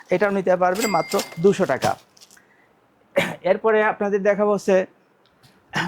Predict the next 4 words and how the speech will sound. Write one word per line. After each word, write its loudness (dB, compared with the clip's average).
গুচি -2
কন্ট্রাস্ট 0
একটা 0
টি-শার্ট, -2